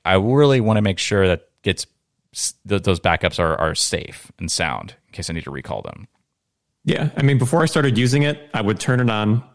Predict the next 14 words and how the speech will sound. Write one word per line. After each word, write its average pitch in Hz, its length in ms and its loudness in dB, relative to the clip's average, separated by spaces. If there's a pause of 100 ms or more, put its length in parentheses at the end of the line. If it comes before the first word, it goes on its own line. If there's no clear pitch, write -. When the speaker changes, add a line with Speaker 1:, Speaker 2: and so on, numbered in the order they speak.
(120)
Speaker 2:
I 113 100 -2
would 107 240 0
pull 117 220 2
out 117 120 2
a 123 40 0
hard 107 220 2
drive, 101 300 0
make 104 140 0
sure - 140 -2
it 107 60 0
could - 120 -2
rebuild 110 340 2
the 110 60 4
raid. 101 400 0